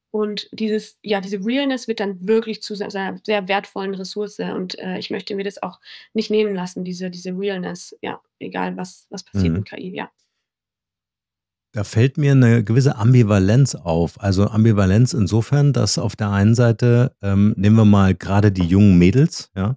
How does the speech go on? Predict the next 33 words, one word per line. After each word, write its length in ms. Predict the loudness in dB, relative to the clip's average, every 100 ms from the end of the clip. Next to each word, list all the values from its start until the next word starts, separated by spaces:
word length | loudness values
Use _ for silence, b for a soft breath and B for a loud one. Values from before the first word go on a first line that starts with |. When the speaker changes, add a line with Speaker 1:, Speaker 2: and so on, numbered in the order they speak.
| -4
Speaker 2:
ähm, 360 | 0 4 4 2
ähm, 340 | 0 2 2 0 _ _ _ _ _
äh, 140 | -12 -10 -4
weil 160 | 0
ich 120 | 0
einfach 260 | 0 2 2
da 80 | 0
auch 180 | -4 -2
an 100 | 0
meine 260 | 2 2 -2
Tochter 320 | -6 -6 -4
denke, 380 | -2 -2 -4 -4
die 160 | -2
jetzt 220 | -2 -4
so 400 | -6 -4 -2 -4 -8
kurz 240 | -10 -10
vor 360 | -10 -4 0 0
sechzehnten 600 | -2 -4 -2 -4 -2 -2
Lebensjahr, 640 | 0 -2 0 0 0 -2 -2
ähm, 220 | 0 2
natürlich 460 | 0 -2 -4 -2
auch 140 | -2 0
genau 240 | 2 4
in 60 | 4
dieser 220 | 4 2
Phase 340 | 2 0 2
ist. 220 | 2 0 -4 _ _ _ _ -4
Ähm, 260 | -2 -2
auf 140 | -4 -6
der 120 | -2
einen 200 | 2 4
Seite, 460 | 2 0 0 -2 -4 _ _ _
äh, 140 | -10